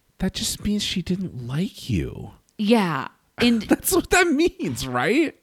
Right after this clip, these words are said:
Speaker 2: And, like, how pathetic is this guy that this Anya chick is now married? She mentions her husband, but yet she's still keeping in touch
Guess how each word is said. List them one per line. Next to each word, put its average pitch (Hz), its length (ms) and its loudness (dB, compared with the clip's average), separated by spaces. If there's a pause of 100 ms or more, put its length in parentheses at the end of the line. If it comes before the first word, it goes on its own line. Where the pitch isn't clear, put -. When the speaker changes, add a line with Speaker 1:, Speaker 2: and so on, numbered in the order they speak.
Speaker 2:
And, 330 140 4
like, 339 200 2
how 320 280 -2
pathetic 277 560 -2
is 233 160 0
this 208 180 -2
guy 185 260 2
that 175 180 -6
this 196 200 -4
Anya 190 300 2
chick 185 300 -2
is 170 160 0
now 185 240 2
married? 175 1120 0
She - 160 -2
mentions 202 380 0
her 190 120 2
husband, 170 640 0 (300)
but 208 160 0
yet 214 180 4
she's - 240 0
still 220 300 0
keeping 226 420 -2
in 190 160 0
touch - 640 0